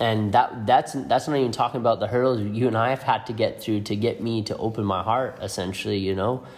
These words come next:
um, and see the value of a relationship, because I was visualizing the relationship, but I wasn't fully realizing the power of a relationship and what was a relationship, because I've been single for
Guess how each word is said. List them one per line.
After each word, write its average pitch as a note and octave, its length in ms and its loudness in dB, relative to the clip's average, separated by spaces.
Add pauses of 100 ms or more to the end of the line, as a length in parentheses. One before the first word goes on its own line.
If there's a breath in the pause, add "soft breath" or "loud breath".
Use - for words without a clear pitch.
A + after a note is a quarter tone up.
(300 loud breath)
um, G2 260 -2
and G2+ 240 -2
see B2 140 -4
the G#2 100 0
value A#2 380 4
of G2+ 100 -2
a F#2+ 80 -2
relationship, F#2 800 -4 (300 loud breath)
because A2 500 0 (140)
I A2+ 220 4
was G#2 420 -2 (720)
visualizing A2 920 2
the G2+ 100 2
relationship, G2+ 600 0
but G#2 100 4
I G2+ 40 4
wasn't A#2 480 2
fully A2 440 0
realizing G2+ 680 0
the F#2 80 -4
power C3 420 2
of G2+ 140 -2
a F#2+ 60 -6
relationship F#2 720 -4
and G2+ 200 0
what A2 240 4
was C#3 220 2
a B2+ 80 0
relationship, G2 800 -4
because G#2 260 -2
I've G2 140 -2
been G2+ 140 -2
single A#2 380 -2
for F#2+ 360 -4